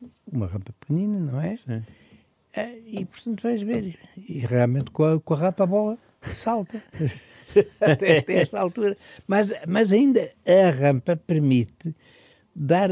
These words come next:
Speaker 1: efeito à bola e fa-, fazer um canto direto, por exemplo.
Speaker 2: Golo olímpico, não é?
Speaker 1: <laughs> É
Speaker 2: Maravilha,
Speaker 1: verdade.
Speaker 2: maravilha. E, e, e se é futebol de mesa e futebol de verdade, o António foi ver o Zé Águas jogar no campo?
Speaker 1: Ahm,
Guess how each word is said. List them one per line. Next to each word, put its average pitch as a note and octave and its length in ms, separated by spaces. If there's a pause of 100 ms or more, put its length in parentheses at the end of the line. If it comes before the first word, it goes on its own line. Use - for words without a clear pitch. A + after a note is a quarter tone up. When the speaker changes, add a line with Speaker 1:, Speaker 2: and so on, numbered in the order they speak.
(300)
Speaker 1:
efeito G3 440
à F3 80
bola D3+ 440
e F3+ 720
fa-, - 240
fazer F3 320
um F#3+ 100
canto F#3 280
direto, G3 400 (100)
por E3 80
exemplo. D#3 260 (340)
Speaker 2:
Golo A2 260
olímpico, G2+ 380
não F#2 100
é? G#2 120
Speaker 1:
<laughs> C4 540 (800)
É - 0
Speaker 2:
Maravilha, B2 200
Speaker 1:
verdade. A2 360
Speaker 2:
maravilha. F#2 560 (120)
E, B2+ 200 (600)
e, D3 60
e D3+ 40
se - 140
é F3+ 40
futebol D3 320
de B2 100
mesa G2 300
e A2 100
futebol A#2+ 520
de A2 100
verdade, A#2+ 460
o A#2 100
António A#2+ 380
foi B2 220
ver A#2 180
o G#2+ 80
Zé G#2+ 180
Águas A2 280
jogar A2 320 (800)
no G2+ 180
campo? B2 240
Speaker 1:
Ahm, C#3+ 600